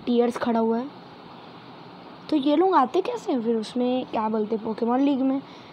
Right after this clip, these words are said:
जब इन लोगों के पास badge ही नहीं रहते तो ये लोग तो badge ही नहीं लेते ना। टीयर्स, वीयर्स, ये क्या नाम है इसका, टेरेंस,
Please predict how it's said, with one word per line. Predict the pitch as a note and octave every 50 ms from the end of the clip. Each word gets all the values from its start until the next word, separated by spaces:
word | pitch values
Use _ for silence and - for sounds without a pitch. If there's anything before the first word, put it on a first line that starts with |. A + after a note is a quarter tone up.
| - -
जब | A3+ A#3 A#3
इन | A3+ A3+
लोगों | A#3 A#3+
के | A3+ A#3
पास | B3+ B3+ A3
badge | G#3+ A3+ A3 A3 A3+ G#3 B3+
ही | C#4 C#4
नहीं | C#4+ C#4
रहते | C4+ B3+ A#3+ A#3+ B3 A#3+
तो | A3+ B3+ A#3+ A3+ A3+ - - - - - - - - - - - - - - - - - -
ये | A3 G#3+
लोग | A3 A#3+ B3+
तो | C#4+ C#4
badge | B3 A#3+ A#3 A#3+ A3
ही | D#4
नहीं | D#4 E4+ E4
लेते | C#4 A#3 G3 - A3+
ना। | B3 D4+ F4 - - - - - - - - -
टीयर्स, | A3 G#3 G#3+ G#3+ G#3+ G#3+ - -
वीयर्स, | A3 A3 G#3+ G#3+ G#3 - A#3
ये | A3 G3+ - -
क्या | - G#3+ A3
नाम | A#3 A#3+ A3+
है | G#3
इसका, | G3 F#3 - - - -
टेरेंस, | - G#3+ G#3 G#3 G#3+ G#3+ G#3 G#3 G3 - - -